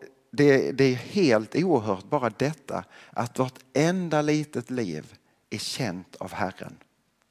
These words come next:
Fullt ut. Men inte många är ihågkomna av oss över tid. Några är det,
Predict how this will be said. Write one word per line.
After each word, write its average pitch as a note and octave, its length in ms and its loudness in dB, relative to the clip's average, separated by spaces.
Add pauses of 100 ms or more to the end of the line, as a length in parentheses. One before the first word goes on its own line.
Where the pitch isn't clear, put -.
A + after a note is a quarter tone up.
(420)
Fullt C3 540 -4
ut. - 460 -12 (1400)
Men B2+ 400 2
inte C3+ 340 0
många A2+ 500 -2 (300)
är A2 120 -6
ihågkomna G2 800 -4
av G#2 180 -8
oss - 520 -4 (280)
över G#2 220 -6
tid. E2 580 -8 (1000)
Några D#3 680 2 (120)
är G2+ 280 0
det, F2 180 -8